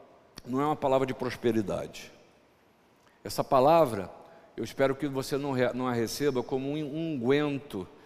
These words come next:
para as suas feridas maltratadas, mal lidadas. Essa palavra que você encontra de Deus, é Ele te convidando para que você olhe para dentro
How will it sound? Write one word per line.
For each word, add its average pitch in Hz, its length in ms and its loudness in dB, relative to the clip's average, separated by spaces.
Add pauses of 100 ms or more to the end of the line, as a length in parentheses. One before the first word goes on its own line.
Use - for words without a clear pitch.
(260)
para 113 80 0
as 107 60 -4
suas 127 200 0
feridas 123 800 2 (320)
maltratadas, 101 1120 -2
mal 104 220 -2
lidadas. 85 920 -4 (480)
Essa 113 220 -4
palavra 127 680 4 (500)
que - 100 -8
você 113 240 0
encontra 151 800 -2 (480)
de 135 140 -4
Deus, 104 680 -4 (440)
é - 80 2
Ele 123 180 4
te - 140 -8
convidando 92 840 -6 (580)
para - 120 -6
que 113 120 -10
você 113 360 0
olhe 110 260 4
para 123 180 -4
dentro 95 460 -4